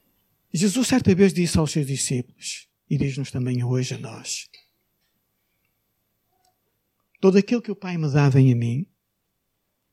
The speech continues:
e o que vem a mim, de maneira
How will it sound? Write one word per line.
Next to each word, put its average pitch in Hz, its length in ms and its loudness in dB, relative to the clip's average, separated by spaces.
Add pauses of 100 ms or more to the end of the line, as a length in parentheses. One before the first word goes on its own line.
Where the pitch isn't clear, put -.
(840)
e 170 100 2
o 202 60 4
que 190 160 2
vem 220 400 6
a 202 40 2
mim, 156 500 -4 (260)
de 156 140 0
maneira 151 440 2